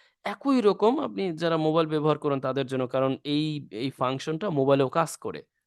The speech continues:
যদিও সব কাজ মোবাইলে করা যায় না। এই যে দেখুন আমি এইখানে ক্লিক করে এটাকে একটু টেবিলের মধ্যে সাজিয়ে নিচ্ছি। আপনি চাইলে একটু রং-চং করতে পারেন। এটা আপনার মতো করে করবেন। ইচ্ছা। আ-, আপনি যদি চান, আর না চাইলে তো নাই।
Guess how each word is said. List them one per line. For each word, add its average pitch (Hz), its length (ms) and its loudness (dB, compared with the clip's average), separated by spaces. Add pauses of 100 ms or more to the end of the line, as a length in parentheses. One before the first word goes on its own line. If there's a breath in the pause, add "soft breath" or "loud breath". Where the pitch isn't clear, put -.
যদিও 151 240 2
সব 147 280 -2
কাজ 123 260 -10
মোবাইলে 104 300 -6
করা 139 220 2
যায় 95 140 -6
না। 80 120 -12 (380)
এই 170 120 0
যে 175 100 4
দেখুন 123 280 0
আমি 123 280 -4
এইখানে 139 340 -4
ক্লিক 156 320 -8
করে 190 300 0
এটাকে 147 220 -2
একটু 143 220 -6
টেবিলের 135 320 -2
মধ্যে 123 180 -4
সাজিয়ে 127 340 -2
নিচ্ছি। - 360 -8 (340)
আপনি 147 240 2
চাইলে 151 240 2
একটু 147 200 0
রং-চং 139 460 4
করতে 139 260 0
পারেন। 120 240 -2
এটা - 380 -4
আপনার 120 240 0
মতো 113 220 -4
করে 110 140 -2
করবেন। 101 360 -4 (340)
ইচ্ছা। - 440 -8 (400)
আ-, 104 240 -2
আপনি 110 280 -4
যদি 135 280 0
চান, 95 260 -4
আর 98 100 -4
না 117 180 -2
চাইলে 113 260 -6
তো - 100 -8
নাই। 107 200 -2